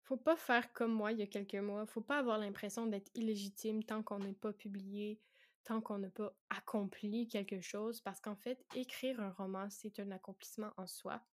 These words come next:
Faut pas non plus être gêné des réactions un peu maladroites, parce que c'est pas la faute des gens au final,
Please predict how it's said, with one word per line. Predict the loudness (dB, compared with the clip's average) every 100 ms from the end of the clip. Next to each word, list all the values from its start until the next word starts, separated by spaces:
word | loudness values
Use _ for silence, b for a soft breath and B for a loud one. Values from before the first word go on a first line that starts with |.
| _
Faut | -4 2
pas | 4
non | 6 4
plus | 4 4
être | 4
gêné | 2 2 4 4 4
des | 2
réactions | 0 -2 -2 -2 -2
un | -2
peu | 0
maladroites, | 0 2 0 0 -2 -4 -6 -6
parce | -8 -4
que | -2
c'est | -2 -4 _ _
pas | 6 6
la | 4
faute | 0 -4 -4
des | -4 -4
gens | -4 -4
au | -4
final, | -6 -6 -6 -6 -6